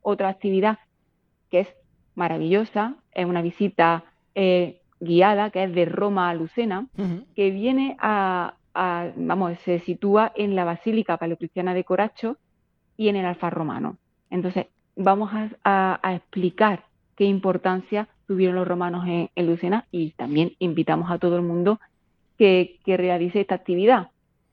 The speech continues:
Speaker 1: Para realizarla, ya como hemos dicho, o bien se vienen a nuestra base de operaciones, que es el castillo, o bien por nuestra página web o nuestro WhatsApp. Estamos,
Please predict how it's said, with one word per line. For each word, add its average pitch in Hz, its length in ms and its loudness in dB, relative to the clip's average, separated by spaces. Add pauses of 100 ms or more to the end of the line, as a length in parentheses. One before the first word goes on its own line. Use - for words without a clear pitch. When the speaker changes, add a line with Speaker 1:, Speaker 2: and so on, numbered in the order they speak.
(100)
Speaker 1:
Para 185 220 0
realizarla, 185 720 0 (400)
ya 180 260 -2
como 175 220 -6
hemos 180 260 -4
dicho, 214 440 -6 (180)
o 175 120 -2
bien 180 460 0
se 175 120 0
vienen 180 360 2
a 180 60 0
nuestra 180 240 -2
base 175 180 0
de 185 60 -6
operaciones, 180 560 -2
que 175 80 -2
es 170 60 2
el 170 60 -2
castillo, 220 680 0 (200)
o 190 100 -2
bien 175 140 0
por 160 100 -4
nuestra 165 220 -2
página 165 360 -2
web 190 440 0 (220)
o 196 100 -10
nuestro 165 280 -6
WhatsApp. 175 440 -2 (440)
Estamos, 175 540 -2